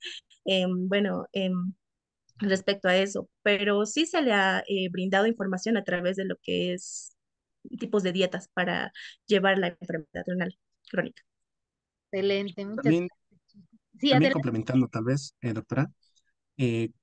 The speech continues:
Speaker 3: como bien mi compañera lo mencionó, eh, la edad va a ser un factor de riesgo, no solo para la enfermedad renal crónica, sino para distintas patologías,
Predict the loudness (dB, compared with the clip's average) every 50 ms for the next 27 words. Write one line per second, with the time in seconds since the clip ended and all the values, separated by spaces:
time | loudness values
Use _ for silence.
0 | _ _ 2 6 6 6 6 6 6 6 6 6 4 2 0 0 0 0 0 0
1 | 0 0 0 0 0 -2 -2 -2 -4 -4 -2 0 0 2 0 -2 -2 -6 _ _
2 | -6 -4 -2 -2 -2 0 0 0 0 0 0 0 -2 -2 -2 -2 -2 -2 0 -2
3 | -2 -2 -4 -6 -8 -8 -6 -4 -4 -2 -4 -4 -4 -6 -12 -18 -6 _ 0 0
4 | 2 2 0 0 0 0 0 0 0 -2 -2 -2 -2 -2 -2 -2 -2 -2 -2 -4
5 | -4 -4 -4 -2 0 0 -2 -4 -6 -6 -4 -4 -4 -4 -4 -4 -4 -4 -4 -2
6 | -2 -2 -2 -2 -2 -2 -4 -4 -2 -2 -2 -2 -2 -4 -4 -4 -4 -4 -8